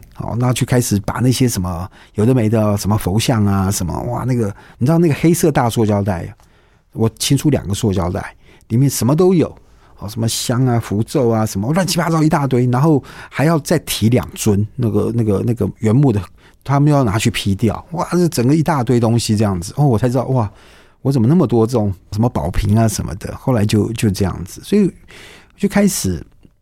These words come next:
我真知道一件事情，这个是真的神，而且我觉得最大差别是我可以跟他沟通，然后开始以后呢，就生命就会开始，就是会慢慢开始改变。就是说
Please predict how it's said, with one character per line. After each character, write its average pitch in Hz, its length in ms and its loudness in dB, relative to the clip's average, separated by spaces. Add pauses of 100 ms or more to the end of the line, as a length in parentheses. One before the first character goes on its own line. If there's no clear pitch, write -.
(640)
我 117 120 0
真 165 180 4
知 185 80 0
道 139 140 2
一 - 20 0
件 104 180 0
事 101 200 -2
情， 87 200 -6
这 120 160 -4
个 107 80 0
是 98 200 -4
真 101 320 -2
的 85 100 -4
神， - 240 -14
而 151 100 -2
且 160 140 0
我 113 100 2
觉 - 120 -2
得 - 40 2
最 - 140 2
大 135 180 0
差 120 220 -2
别 90 160 -4
是 - 160 -6
我 85 220 -6
可 - 160 -8
以 98 60 -2
跟 85 200 -10
他 85 340 -10 (440)
沟 101 240 -2
通， 90 280 -4 (120)
然 147 120 2
后 196 80 2
开 185 220 0
始 90 260 -4
以 73 100 -12
后 113 240 -2
呢， 87 280 -4 (180)
就 185 120 -4
生 220 180 0
命 226 100 4
就 185 80 2
会 160 80 0
开 165 220 0
始， - 280 -6 (260)
就 - 100 -20
是 - 140 -4
会 233 140 -2
慢 220 200 4
慢 196 160 4
开 151 160 0
始 143 100 -6
改 - 200 -8
变。 - 260 -4 (220)
就 208 140 -2
是 - 20 0
说 202 200 0